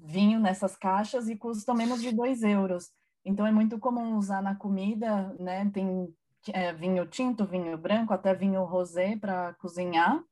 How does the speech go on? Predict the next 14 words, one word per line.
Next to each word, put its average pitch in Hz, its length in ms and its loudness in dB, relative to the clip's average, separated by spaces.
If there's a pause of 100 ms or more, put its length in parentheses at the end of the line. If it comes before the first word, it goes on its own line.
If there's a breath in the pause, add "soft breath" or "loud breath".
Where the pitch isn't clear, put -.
(480 soft breath)
E, 196 240 2
é, 196 340 4
eu 208 80 4
achei 208 280 2
interessante 220 720 0
quando 214 200 -2
eu 208 60 -2
vi 208 200 0
caixinhas 208 640 -2
dessas, 196 560 -2
igual 247 280 -2
caixinha 277 360 -6
de 214 120 -2
suco 208 580 -2